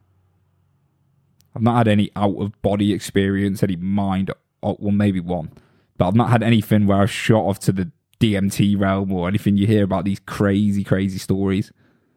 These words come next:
But even just the little bits of psychedelics I've done have allowed me to dissolve the barriers of what I think reality is.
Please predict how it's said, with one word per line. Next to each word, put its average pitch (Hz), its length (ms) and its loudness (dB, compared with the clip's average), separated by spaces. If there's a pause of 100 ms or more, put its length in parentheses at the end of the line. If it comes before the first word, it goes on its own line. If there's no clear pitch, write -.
(760)
But - 140 -2
even 123 540 2
just 120 240 0
the 110 80 2
little 120 260 2
bits 120 260 0
of 113 80 -2
psychedelics 104 600 -2
I've 104 220 2
done 113 260 2 (2000)
have 107 120 -2
allowed 104 220 2
me 110 120 2
to 104 120 -4
dissolve 107 540 2
the 104 80 0
barriers 101 500 0
of 95 100 -8
what 98 200 -2
I 92 120 -4
think 98 340 -4
reality 98 560 -2
is. 104 220 -4